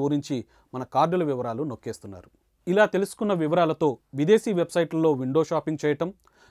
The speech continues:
బిట్‌కాయిన్ లాంటి క్రిప్టో కరెన్సీని కొనుగోలు చేయటం, ఇక తమ అకౌంట్లలోకి డబ్బులు ట్రాన్స్‌ఫర్ చేసుకోవడం వంటివి చేస్తున్నారు. అలా ఒక అకౌంట్ నుంచి ట్రాన్స్‌ఫర్ అయిన సొమ్మును మరో అకౌంట్కి,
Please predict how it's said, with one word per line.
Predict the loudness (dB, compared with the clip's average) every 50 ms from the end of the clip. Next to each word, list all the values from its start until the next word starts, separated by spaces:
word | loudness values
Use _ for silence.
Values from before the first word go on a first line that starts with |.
| _ _
బిట్‌కాయిన్ | 0 0 0 0 _ 0 2 2 2 0 0
లాంటి | 0 0 0 0 -2 -2 -4 _ -6
క్రిప్టో | -6 -6 0 2 0 2 2
కరెన్సీని | 0 -2 -2 -2 -2 -4 -4 -2 -2
కొనుగోలు | -2 0 2 2 2 0 0
చేయటం, | -2 -2 0 0 -4 -4 -6 -12 _ _ _ _ _ _ _ _ _
ఇక | -4 -2 -2 0 0
తమ | 0 2 2 0
అకౌంట్లలోకి | 2 0 -2 -2 -2 -2 2 2 2 2 2 0 0 -2 -2 -6 _ _ _ -2
డబ్బులు | -2 2 4 4 2 2 0
ట్రాన్స్‌ఫర్ | -2 -2 -2 -2 -2 -4 -4 -2 -2
చేసుకోవడం | -4 -4 -2 -2 -2 -2 -2 -4 -4
వంటివి | -6 -6 -4 -4 -4 -4 -4
చేస్తున్నారు. | -8 -8 -8 -8 -10 -10 -10 -12 -16 _ _ _ _ _ _ _ _ _
అలా | 2 4 4 4 4 0 _ _ _ _ _ -2
ఒక | 0 2 2 0
అకౌంట్ | 2 2 2 2 0
నుంచి | -2 -4 -4 -4 -4 -4 -4 -8 _ _ _
ట్రాన్స్‌ఫర్ | 0 2 2 0 0 0 0 2
అయిన | 2 0 -2 -2
సొమ్మును | -2 -2 0 -2 -2 -2 -2
మరో | 0 2 4 4 4
అకౌంట్కి, | 2 2 -2 -2 -2 -4 -6 -6